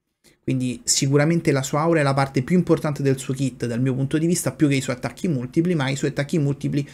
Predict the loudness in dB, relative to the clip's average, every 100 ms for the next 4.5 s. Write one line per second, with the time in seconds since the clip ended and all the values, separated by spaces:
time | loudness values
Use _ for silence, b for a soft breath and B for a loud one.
0 | B B B 0 4 4 4 2 -2 -4
1 | 0 2 4 4 2 2 2 2 2 2
2 | 2 -2 0 2 4 2 0 -2 -2 0
3 | 0 -2 b b b _ 2 4 6 6
4 | 2 2 2 2 0